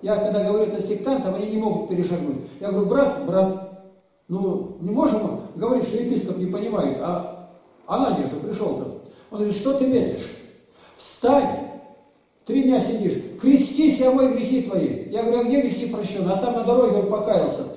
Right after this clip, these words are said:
А здесь говорит: "Омой грехи". Какие грехи? Три дня он не грешил. "Омой грехи". Значит, в крещении прощение грехов. А у сектантов-то нет, обещанию Богу доброй совести. Из Петра вырвали. А дальше написано: "Спасает".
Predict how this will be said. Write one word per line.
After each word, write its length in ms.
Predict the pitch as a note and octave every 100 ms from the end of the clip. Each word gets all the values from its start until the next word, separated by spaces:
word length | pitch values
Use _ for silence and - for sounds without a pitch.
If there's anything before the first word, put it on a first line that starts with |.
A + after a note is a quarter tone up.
| - -
А 100 | G#3+
здесь 200 | B3 C#4+
говорит: 300 | B3+ - - -
"Омой 320 | A#3+ C#4 C4
грехи". 240 | A#3+ A#3+
Какие 380 | B3 C4 D4 B3+
грехи? 220 | B3 A3
Три 140 | A3 B3+
дня 160 | B3+ B3+
он 40 |
не 120 | A#3
грешил. 360 | G#3+ - A#3 F3+ - - - - - _ _ -
"Омой 340 | F#3 A#3+ D#4 D#4
грехи". 600 | A#3+ - G#3 - - - - -
Значит, 300 | A#3 - A3
в 80 | -
крещении 600 | G3 F#3+ B3+ D4+ C#4+ -
прощение 580 | A#3 A#3 - C4+ C4
грехов. 500 | - C4+ C4 - - -
А 60 |
у 60 | G#3+
сектантов-то 600 | B3+ C4 B3+ - - A#3
нет, 200 | G#3+ F#3+
обещанию 480 | G#3 - B3 A#3 G3
Богу 260 | A3+ A3
доброй 300 | G3+ - F#3+
совести. 540 | - D3+ - C#3 - - - - - _ _
Из 120 | - F3
Петра 380 | A3+ - A3
вырвали. 440 | F#3+ F#3+ - - - - - - - _ -
А 140 | - F#3+
дальше 280 | B3 - G#3+
написано: 440 | A3 B3 - G#3+
"Спасает". 840 | - A#3 A#3 - C#4+ D4 C4 -